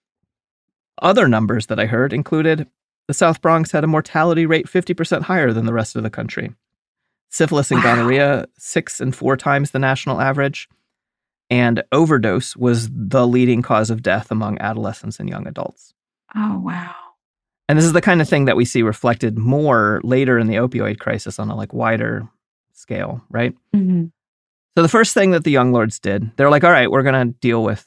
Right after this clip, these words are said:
Speaker 1: heroin addiction. That's what our community needs. That's what we're gonna do." They got an apartment, they cleaned it up nice, and they started screening drug users for commitment to sobriety. And then two young lords would keep watch over, they just set up a detox center,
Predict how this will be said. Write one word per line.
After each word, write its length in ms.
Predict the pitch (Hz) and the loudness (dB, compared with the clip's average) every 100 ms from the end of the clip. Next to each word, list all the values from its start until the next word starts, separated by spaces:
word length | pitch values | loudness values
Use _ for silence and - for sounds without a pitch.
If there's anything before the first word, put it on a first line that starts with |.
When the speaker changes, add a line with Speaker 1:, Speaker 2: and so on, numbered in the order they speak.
| _ | _
Speaker 1:
heroin 380 | - 107 92 90 | -8 -6 -6 -6
addiction. 480 | - - - - 120 _ _ _ - | -8 -10 -12 -12 -12 _ _ _ -4
That's 200 | 113 - | -4 -2
what 80 | 117 | -2
our 60 | 110 | -2
community 400 | 113 113 113 131 | -2 -2 -2 0
needs. 260 | 180 185 151 | 0 0 -2
That's 140 | 131 | -6
what 100 | 107 | -2
we're 100 | 120 | 0
gonna 160 | 120 113 | 0 -2
do." 240 | - - - _ _ _ _ _ _ - | -4 -8 -12 _ _ _ _ _ _ -2
They 100 | 139 | 2
got 200 | 147 151 | 4 2
an 40 | 160 | 0
apartment, 500 | - 123 117 113 - | 0 0 2 -2 -4
they 60 | 123 | -8
cleaned 300 | - 139 147 | -4 -2 0
it 80 | |
up 100 | 143 | 0
nice, 460 | 117 107 117 - - _ - | 0 -2 -4 -8 -16 _ -2
and 120 | 117 | 0
they 60 | |
started 320 | 117 143 123 113 | 0 0 0 -2
screening 460 | - 143 135 131 | -6 -2 0 0
drug 260 | 123 110 113 | 2 0 0
users 320 | 110 107 104 | -2 -2 -4
for 140 | - | -8
commitment 420 | - 113 110 120 123 | -6 -4 -2 -4 -6
to 60 | |
sobriety. 640 | - 113 107 101 113 107 - _ _ _ _ _ _ - | -8 -8 -6 -6 -6 -10 -12 _ _ _ _ _ _ 0
And 140 | 120 | 2
then 140 | 120 117 | 4 2
two 140 | 147 | 0
young 300 | 143 131 131 | 2 4 4
lords 260 | 113 110 113 | 2 0 -4
would 120 | - | -4
keep 200 | 120 - | -4 0
watch 240 | 117 123 | -2 0
over, 160 | 110 95 | -4 -2
they 120 | 120 | -2
just 280 | 127 - _ | 0 -2 _
set 240 | - 143 131 | -2 2 2
up 120 | 131 | 0
a 80 | 117 | 0
detox 420 | 123 120 101 - | 0 -2 -6 -8
center, 360 | 107 98 113 | -14 -10 -12